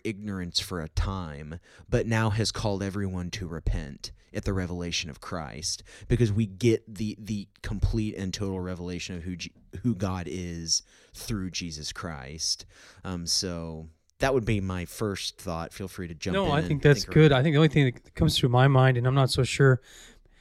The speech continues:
Speaker 2: I'm going to say this simply, and I'm sure it's not this simple, uh, but I've heard you say this before too, and I think this is true. Just because everything, things you read in the Bible are descriptive doesn't make it prescriptive.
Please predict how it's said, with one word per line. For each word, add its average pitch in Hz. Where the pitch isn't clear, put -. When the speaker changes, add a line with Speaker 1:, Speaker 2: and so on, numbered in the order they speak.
Speaker 2:
I'm 196
going 180
to 139
say 175
this 151
simply, 139
and 131
I'm 131
sure 151
it's -
not 139
this 117
simple, -
uh, 127
but 127
I've 143
heard 151
you 147
say 143
this 120
before 127
too, -
and 139
I 117
think 120
this -
is 123
true. 143
Just -
because 165
everything, 143
things 180
you 151
read 151
in 147
the 131
Bible 127
are 110
descriptive 113
doesn't 123
make 120
it -
prescriptive. 131